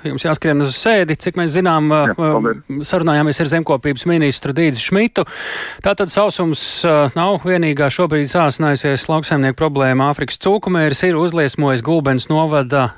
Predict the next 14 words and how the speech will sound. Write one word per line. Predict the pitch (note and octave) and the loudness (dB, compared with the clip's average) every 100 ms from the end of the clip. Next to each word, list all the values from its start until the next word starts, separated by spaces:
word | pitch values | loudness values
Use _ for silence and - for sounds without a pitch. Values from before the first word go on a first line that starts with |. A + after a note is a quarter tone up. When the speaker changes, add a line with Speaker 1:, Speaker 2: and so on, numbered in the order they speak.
| - | -16
Speaker 1:
Strādu | - D#3+ E3 C3+ | -4 0 0 0
pagastā | - F3+ D3+ - C#3 | 0 0 -2 -2 0
mājas | B2+ C3+ D#3 D#3 | 2 2 2 -2
cūku | - D3+ D3 | -2 -2 0
novietnē, | D#3+ F#3+ D#3 C3 C#3+ C3+ | 2 2 0 0 0 0
un | |
tas | B2+ D#3 | 0 -2
ir | G3 | -2
pirmais | - F#3+ F3+ G#3+ - | 0 0 2 0 0
šogad | - D3+ D3+ E3 | 0 0 0 -2
konstatētais | D#3 D3 C3+ - D3 C#3 A#2 | 0 0 -2 -2 0 0 0
gadījums | C3+ C3 B2+ A#2 | -2 0 -2 -2
mājas | - C3 B2+ - | 0 2 2 -2
cūkām. | - D3+ A2+ G2 | -4 -2 0 -2